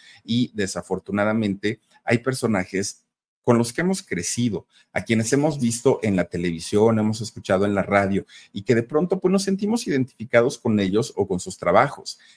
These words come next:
Y al conocer sus historias, muchas veces sí caemos en la decepción.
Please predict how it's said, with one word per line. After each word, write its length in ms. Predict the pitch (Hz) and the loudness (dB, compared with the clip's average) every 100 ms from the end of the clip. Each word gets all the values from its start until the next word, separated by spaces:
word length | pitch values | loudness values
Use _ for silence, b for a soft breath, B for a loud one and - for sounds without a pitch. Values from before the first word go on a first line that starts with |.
| b | b
Y 120 | 110 | 0
al 100 | 110 | 0
conocer 400 | - 107 113 156 | 2 0 2 -2
sus 220 | 170 175 165 | -4 -8 -8
historias, 580 | 127 113 104 95 120 - b b | -2 0 2 2 -2 -8 b b
muchas 260 | 151 160 185 | -2 2 2
veces 300 | 160 - 151 | 2 0 -4
sí 240 | - 147 | -4 -4
caemos 400 | - 107 107 117 | 0 2 2 0
en 80 | 98 | 0
la 80 | 92 | -2
decepción. 640 | 92 - - - 95 92 | -4 -6 -8 -2 0 0